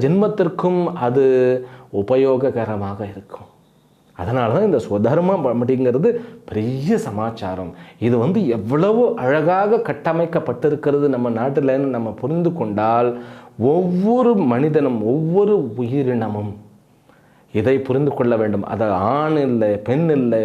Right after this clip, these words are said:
பெரியவர்கள் இல்லை, இளையவர்கள் இல்லை, நடுத்தன வர்க்கத்தினர்கள் இல்லை, ஸ்டேட்டஸ் எல்லாம் இதுல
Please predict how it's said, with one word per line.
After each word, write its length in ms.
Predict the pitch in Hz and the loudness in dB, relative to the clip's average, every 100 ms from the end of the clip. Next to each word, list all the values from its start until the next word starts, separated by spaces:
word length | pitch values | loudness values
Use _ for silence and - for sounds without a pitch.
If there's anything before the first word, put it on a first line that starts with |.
| 101 | 0
பெரியவர்கள் 500 | 127 185 160 131 123 113 | 2 4 2 2 2 2
இல்லை, 240 | 107 104 104 98 | 2 2 2 2
இளையவர்கள் 520 | 117 180 175 143 127 120 | 2 4 2 2 2 0
இல்லை, 200 | 110 110 95 - - - _ _ _ - | -2 -4 -6 -10 -20 -20 _ _ _ -6
நடுத்தன 420 | 139 190 185 208 190 151 | 0 2 2 2 2 2
வர்க்கத்தினர்கள் 920 | 135 143 175 170 165 151 139 127 120 | 2 2 0 0 0 0 2 2 2
இல்லை, 220 | 110 104 101 98 98 | 2 2 2 0 -4
ஸ்டேட்டஸ் 540 | - 175 202 202 180 131 | -4 -2 0 0 0 0
எல்லாம் 220 | 143 143 | 0 0
இதுல 160 | 131 | 2